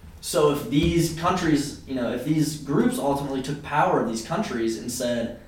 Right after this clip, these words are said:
you know, "No, we don't, we don't need you anymore, Iran. We're gonna do things on our own"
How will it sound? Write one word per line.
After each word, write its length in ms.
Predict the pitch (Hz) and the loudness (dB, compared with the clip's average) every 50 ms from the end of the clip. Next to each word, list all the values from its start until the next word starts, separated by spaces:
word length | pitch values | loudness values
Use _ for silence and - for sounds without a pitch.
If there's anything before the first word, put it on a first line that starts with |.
| - - - - - - - - - - - - - | -20 -20 -20 -20 -20 -20 -20 -20 -20 -20 -20 -14 -8
you 100 | - 135 | -4 -2
know, 420 | 131 123 120 117 - - - - - - - - | 0 0 0 0 -2 -4 -6 -10 -14 -18 -14 -8
"No, 360 | 156 175 190 185 185 175 170 170 | -4 0 2 4 4 6 6 6
we 80 | 190 | 6
don't, 260 | 196 180 165 - - | 6 6 4 2 0
we 100 | 156 170 | 2 4
don't 200 | 185 175 147 139 | 4 4 4 6
need 240 | 151 190 247 262 - | 6 8 8 8 8
you 140 | 160 151 139 | 8 6 6
anymore, 400 | 135 131 127 123 123 120 117 113 | 6 4 2 0 0 0 2 2
Iran. 580 | 117 113 113 113 113 113 113 117 120 120 117 110 | 2 2 2 0 0 0 0 -2 -2 -2 -2 0
We're 180 | 117 143 160 165 | 2 2 4 4
gonna 180 | 160 147 131 127 | 4 4 4 4
do 120 | 135 143 139 | 4 4 4
things 220 | 147 135 131 127 | 2 0 0 0
on 100 | 120 113 110 | -2 -2 -2
our 140 | 107 - | -2 -2
own" 640 | - 160 208 214 165 135 127 123 120 120 120 - - | 2 4 4 6 6 4 2 0 0 -2 -4 -6 -10